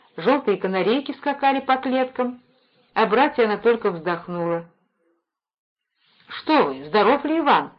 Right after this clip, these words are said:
«Здоров-то здоров. Да я за него всегда очень страшусь». Так и сказала: «Не боюсь, а страшусь», и, подумав, добавила: «Он рассудителен, но и очень горяч».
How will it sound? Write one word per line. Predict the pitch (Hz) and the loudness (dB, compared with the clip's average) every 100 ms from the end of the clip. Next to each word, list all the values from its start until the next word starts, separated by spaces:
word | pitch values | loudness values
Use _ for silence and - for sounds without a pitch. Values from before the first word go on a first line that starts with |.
| _ _ _ _ _ _ _ _ - | _ _ _ _ _ _ _ _ -18
«Здоров-то | 196 262 254 254 254 202 | -4 2 4 4 2 -6
здоров. | 165 170 165 160 160 - - _ _ _ _ _ _ _ | -4 -4 0 0 -2 -4 -18 _ _ _ _ _ _ _
Да | 175 | -2
я | 190 214 | 0 0
за | 202 | -2
него | 185 185 175 | -4 -4 -4
всегда | - 160 151 - - | -8 -8 -2 -2 0
очень | 196 214 175 165 | -2 -2 -6 -12
страшусь». | - 151 139 - 135 120 - - _ _ _ _ _ _ _ _ _ - | -10 -8 -8 -8 -12 -14 -20 -20 _ _ _ _ _ _ _ _ _ -10
Так | 165 170 | -10 -8
и | |
сказала: | 170 190 180 175 160 160 | -8 -4 -2 0 -2 -2
«Не | 165 | -6
боюсь, | 156 156 190 320 - - | -4 -4 -2 -4 -4 -10
а | - 185 | -4 -4
страшусь», | - 196 226 - 151 135 - _ _ _ _ - | -2 0 0 -4 -10 -12 -20 _ _ _ _ -8
и, | |
подумав, | 175 185 170 247 226 180 | -2 0 2 0 0 0
добавила: | 202 175 156 135 131 135 _ _ _ _ _ _ _ _ _ _ - | -2 0 -2 -2 -12 -16 _ _ _ _ _ _ _ _ _ _ 0
«Он | 220 214 196 | 0 0 0
рассудителен, | 214 220 - 208 208 254 - 151 135 - _ _ _ _ _ 170 | -2 -2 -4 -2 0 -2 -2 -4 -6 -8 _ _ _ _ _ -8
но | 170 | -4
и | 185 214 | -2 0
очень | 190 185 196 196 | 0 -4 -8 -6
горяч». | 196 160 - | -6 -4 -8